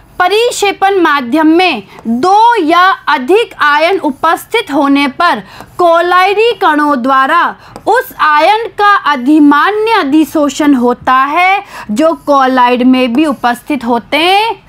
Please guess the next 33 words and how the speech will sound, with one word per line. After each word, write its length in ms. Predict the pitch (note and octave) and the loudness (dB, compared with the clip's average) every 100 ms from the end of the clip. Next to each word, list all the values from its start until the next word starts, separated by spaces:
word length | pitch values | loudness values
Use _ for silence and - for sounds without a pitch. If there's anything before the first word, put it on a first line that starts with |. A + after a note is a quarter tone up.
| - | -14
हैं। 560 | A3 A#3+ C4+ C4+ A#3 - | -4 0 0 0 -4 -8
देखिए 240 | G#3 A3+ D4+ | -4 -2 0
बच्चों, 220 | D4+ F4 | -2 -2
समझने 400 | E4+ D4+ D4+ E4 | -2 0 0 0
की 120 | D#4+ | -2
कोशिश 380 | D#4 E4+ F4 F4 | -2 -4 -2 -4
करना, 400 | F4+ E4+ F4 D4+ - - - | -2 0 0 0 -6 -14 -4
हमें 200 | D4 E4 | 0 0
ये 120 | F4 | 0
बता 300 | D4 C#4 C#4 | -2 0 0
रहा 120 | D4 | 2
है 80 | G4 | 0
कि 100 | G4 | 0
अधिमान्य 600 | G4+ C#4+ F#4+ F#4 F4+ F#4 | -2 0 0 2 2 2
अधिशोषण 640 | F#4 D#4+ F#4 F#4 F4 F4+ F4+ | 0 0 0 0 0 0 0
क्या 200 | E4 D#4+ | 0 -2
है, 300 | D#4+ A#3+ F3 _ - | 0 -2 -6 _ -6
मतलब 240 | A#3+ E4 | -2 0
जिसका 260 | D#4 E4+ G4 G4 D4 | 0 -2 -2 -2 -4
अधिशोषण 540 | C#4 F#4 F4+ E4+ F#4 | 0 0 0 0 0
होता 220 | D#4+ D#4+ | 2 2
है 100 | D#4+ D#4+ | 0 0
पहले। 360 | D#4 C#4 C4 G3 - - - | -2 0 -2 -4 -14 -16 -4
तो 60 | |
देखिए 240 | D4+ F4+ G4+ | -2 0 -2
क्या 200 | - F4 | 0 0
है 300 | F#4 G4+ F4 - - | 0 0 -2 -6 -6
कि 80 | G4+ | -6
परिक्षेपण 640 | F#4+ E4 E4+ E4 G4 G4+ G4+ | -2 -2 0 -2 -2 -2 0
माध्यम 460 | E4 C#4+ B3 E4 E4 | 0 0 0 -2 0
में 120 | G4 | 0
अगर 260 | E4 F4+ D4+ | 0 0 -2
दो 520 | A#3+ D#4 F#4+ G4+ | 0 2 2 2